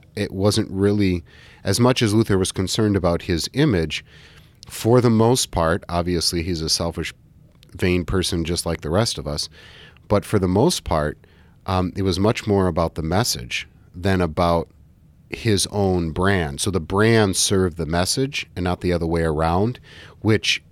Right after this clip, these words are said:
is something for our students to really realize, because it's not just our students look at brands and are taken in by marketing. They are told to be their own brand, like, not just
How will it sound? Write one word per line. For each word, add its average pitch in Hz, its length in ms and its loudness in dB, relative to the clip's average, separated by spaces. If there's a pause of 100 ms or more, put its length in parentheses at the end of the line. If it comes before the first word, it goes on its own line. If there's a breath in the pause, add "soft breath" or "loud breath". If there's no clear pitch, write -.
(280)
is 104 160 0
something 101 500 0
for 90 400 -2
our 90 540 2 (380 soft breath)
students 87 560 -2
to - 120 -6
really 85 380 0
realize, 95 480 2
because 98 260 -2
it's 95 140 0
not 139 240 2
just - 400 0 (380 loud breath)
our 104 120 0
students 95 520 0
look 98 260 -2
at 85 220 -2
brands 87 500 0
and 92 180 -6
are 82 60 -4
taken 85 340 -4
in 85 140 -2
by 80 160 -2
marketing. 80 640 -4 (280 loud breath)
They 113 200 2
are 104 160 4
told 101 640 2
to 95 140 -2
be 101 240 0
their 87 280 0
own 85 280 -2
brand, 71 520 -2
like, 95 320 -2
not 107 220 -2
just - 280 0